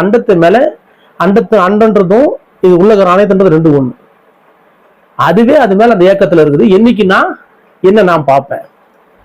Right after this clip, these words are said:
இல்ல என்னைக்குன்னா என்னோட அந்த முடிவுக்குள்ள என்னால போக முடியும். ஆக மொத்தத்துல ஆமா,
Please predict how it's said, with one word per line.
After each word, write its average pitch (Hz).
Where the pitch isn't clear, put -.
இல்ல 196
என்னைக்குன்னா 240
என்னோட 190
அந்த 160
முடிவுக்குள்ள 208
என்னால 165
போக 147
முடியும். 123
ஆக 208
மொத்தத்துல 240
ஆமா, 185